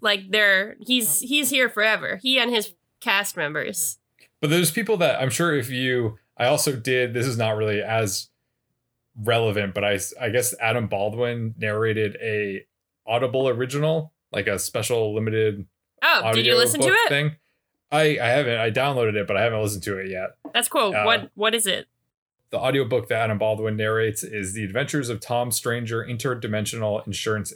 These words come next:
Speaker 2: Agent.
Speaker 1: Oh, that sounds good. It sounds like something he'd be into.
Speaker 2: Yeah, it's two hours long. It's kinda like the length of a, a movie. It's supposed to be funny.
Speaker 1: Okay, cool. Well, uh, report back. Let us know how it is.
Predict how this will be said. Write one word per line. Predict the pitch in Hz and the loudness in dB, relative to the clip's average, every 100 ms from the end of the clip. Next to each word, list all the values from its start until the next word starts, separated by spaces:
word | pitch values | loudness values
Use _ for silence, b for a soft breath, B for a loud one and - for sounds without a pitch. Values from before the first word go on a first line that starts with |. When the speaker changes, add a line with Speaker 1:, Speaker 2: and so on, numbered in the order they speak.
| - | -14
Speaker 2:
Agent. | 101 95 - _ _ _ - | -12 -12 -12 _ _ _ 0
Speaker 1:
Oh, | 480 480 539 | 2 4 4
that | 587 349 | 2 4
sounds | 226 208 262 | 2 2 -2
good. | |
It | 320 | -2
sounds | 381 | 0
like | 370 - | 0 -2
something | 285 240 | -2 -2
he'd | 226 190 | 0 0
be | 202 | 0
into. | 175 196 220 254 _ _ - | -2 -2 -4 -6 _ _ -2
Speaker 2:
Yeah, | 185 | 0
it's | 151 - | 2 0
two | - 156 | 0 2
hours | 120 117 110 | 4 2 0
long. | 107 123 113 - | 0 0 -4 -12
It's | - | -4
kinda | 123 113 | 0 2
like | 110 104 | 0 0
the | 107 | -4
length | 107 92 - | -4 -6 -4
of | 104 | -2
a, | 101 98 - - | 0 -2 -6 -10
a | 101 | -6
movie. | 104 101 110 113 | -4 -4 -4 -6
It's | - | -10
supposed | - 104 - | -6 -6 -4
to | |
be | 101 | -6
funny. | 107 104 120 - _ _ 381 | -4 -4 -6 -10 _ _ 0
Speaker 1:
Okay, | 523 415 - _ _ _ | 2 0 -4 _ _ _
cool. | 453 415 190 | 0 0 2
Well, | 254 262 262 233 | 0 0 -2 0
uh, | 233 247 240 | 2 2 2
report | 240 254 330 | 0 0 2
back. | 403 285 | 2 2
Let | 214 240 | 0 0
us | 254 | 0
know | 247 | 2
how | 262 | 2
it | 262 | 4
is. | 254 180 - - | 2 2 -2 -4